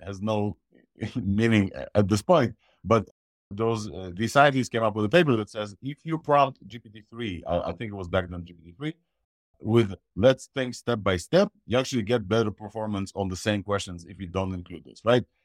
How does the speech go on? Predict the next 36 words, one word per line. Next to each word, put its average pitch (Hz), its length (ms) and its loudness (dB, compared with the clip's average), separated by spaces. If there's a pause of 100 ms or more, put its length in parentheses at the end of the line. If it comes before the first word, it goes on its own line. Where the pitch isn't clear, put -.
(140)
And 113 200 4
then 139 300 6 (240)
this 123 420 2
went 117 380 2
into 117 360 0 (220)
a 92 40 -2
deep 123 340 2
hole 113 480 6
of 98 100 0 (100)
folks 110 280 2
trying 104 260 0
to 104 80 -8
find 104 300 -2
the 95 80 -2
right 98 280 2
prompts 95 500 0 (340)
to 92 420 -4 (1160)
make 110 360 -4 (160)
your 98 460 4 (440)
existing 107 540 0
model, 90 360 4
not 104 240 4
by 90 140 2
training, 90 380 -2
et 80 80 -8
cetera, 80 180 -6
but 90 120 -4
just 107 140 0
like 104 120 2 (120)
an 101 80 2
existing 104 420 0
model 95 380 6
via 95 240 4
inference, 92 380 -2
via 92 140 -8
prompt 107 340 2